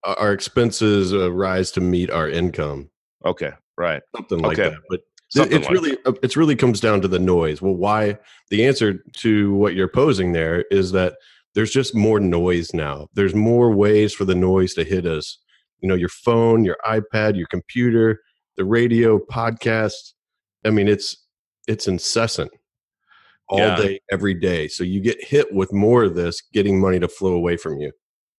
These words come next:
Speaker 2: And they're better at kinda reaching those emotions. You know, they, they have, Prudential has the big number under their arm, and then
Speaker 1: Yep.
Speaker 2: people wonder, "What's my number? What's the number that I need that I could just live off of that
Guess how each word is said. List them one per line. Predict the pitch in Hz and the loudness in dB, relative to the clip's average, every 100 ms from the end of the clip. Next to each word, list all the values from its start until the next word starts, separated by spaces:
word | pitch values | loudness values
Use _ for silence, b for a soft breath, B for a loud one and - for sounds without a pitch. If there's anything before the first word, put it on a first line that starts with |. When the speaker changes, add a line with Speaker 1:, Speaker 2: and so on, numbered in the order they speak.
| _ _ | _ _
Speaker 2:
And | 113 | 0
they're | 120 | 2
better | 90 127 156 165 | 2 2 4 4
at | 139 110 113 - | 2 0 -4 -8
kinda | - 113 | -6 -4
reaching | 95 104 127 120 107 | -2 -2 -2 -4 -2
those | 98 98 90 | 0 0 0
emotions. | 90 80 92 98 - 90 71 65 | -2 -2 0 -2 -2 -4 -6 -6
You | 85 | -4
know, | 85 | -2
they, | 87 87 - B B B | 0 -2 -4 B B B
they | - 95 | -2 -2
have, | 98 95 90 82 - | -2 -4 -4 -6 -6
Prudential | 104 101 107 - 110 95 | -2 -2 -2 0 0 0
has | 101 87 | -2 -4
the | 92 | -4
big | 87 98 | -4 -2
number | 95 95 98 98 95 | -2 -2 -2 0 0
under | 95 95 95 | -2 -2 0
their | 92 | 0
arm, | 90 92 92 95 90 B B _ | -2 -2 -2 -4 -6 B B _
and | 90 95 | -4 -2
then | 95 | -2
Speaker 1:
Yep. | 85 | -2
Speaker 2:
people | 95 90 90 | -6 -8 -6
wonder, | 92 85 | -4 -4
"What's | 82 113 - | -4 -6 -6
my | 92 135 | -4 -2
number? | 139 80 - - _ _ _ | -2 -2 -6 -18 _ _ _
What's | 127 - | -4 -2
the | 165 | 0
number | 160 147 151 135 123 | 0 2 0 0 0
that | 113 | 0
I | 104 120 | 0 0
need | 107 104 127 101 80 85 B B B - | 0 2 2 2 0 -6 B B B -4
that | 104 | -2
I | 104 | 0
could | 117 107 | -2 -2
just | 110 104 | -2 -4
live | 95 98 127 | -4 -2 0
off | 113 110 - | 0 -2 -2
of | 92 | -4
that | 95 107 | -4 -4